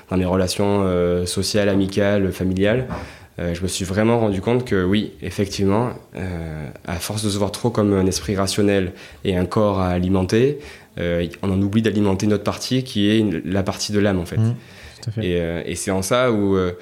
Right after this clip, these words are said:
Speaker 1: mais c'est tout le débat, on peut, on peut citer plein, plein, plein de sujets de société. Quand on dit que l'événementiel et les événements culturels sont pas des, des événements nécessaires, pourquoi t'as ceux qui te disent, « Mais si, c'est nécessaire ? »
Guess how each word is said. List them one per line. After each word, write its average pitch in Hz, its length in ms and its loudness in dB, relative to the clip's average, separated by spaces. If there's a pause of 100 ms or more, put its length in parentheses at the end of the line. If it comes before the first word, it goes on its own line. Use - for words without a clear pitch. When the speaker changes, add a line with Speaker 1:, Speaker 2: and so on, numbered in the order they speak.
(500)
Speaker 1:
mais 98 60 -4
c'est 107 280 -2
tout 135 120 0
le 131 60 2
débat, 139 280 2
on 123 100 2
peut, 107 120 -2
on 98 160 2
peut 98 220 0
citer 104 300 -2
plein, 131 240 0
plein, 139 140 0
plein 143 140 2
de 131 40 2
sujets 123 320 0
de 123 140 -2
société. 113 500 0 (220)
Quand 110 160 -6
on 117 80 2
dit 123 200 2
que 123 100 0
l'événementiel 107 640 2
et 101 60 2
les 98 360 2
événements 98 300 2
culturels 117 420 -2
sont 107 160 -2
pas 110 160 0
des, 107 160 4
des 95 160 0
événements 101 240 2
nécessaires, 104 600 0 (480)
pourquoi - 200 -2
t'as 123 120 2
ceux - 160 0
qui 113 100 0
te 110 100 -2
disent, « 101 240 2
Mais 95 60 4
si, 113 180 0
c'est 113 120 2
nécessaire ? » 101 460 0